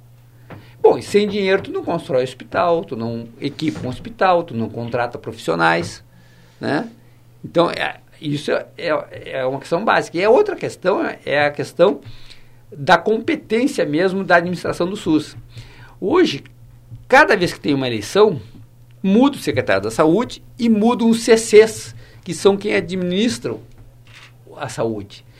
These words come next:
O sus teria que ter um quadro de carreira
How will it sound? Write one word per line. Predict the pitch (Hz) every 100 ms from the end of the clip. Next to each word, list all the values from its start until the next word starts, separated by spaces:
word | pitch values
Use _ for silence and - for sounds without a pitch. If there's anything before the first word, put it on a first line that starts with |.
| - - - - - - -
O | 180
sus | - 247 233 -
teria | 208 220 226
que | -
ter | 196
um | 208
quadro | - - 170 202 190 160
de | 131 143
carreira | 147 117 139 175 175 131 123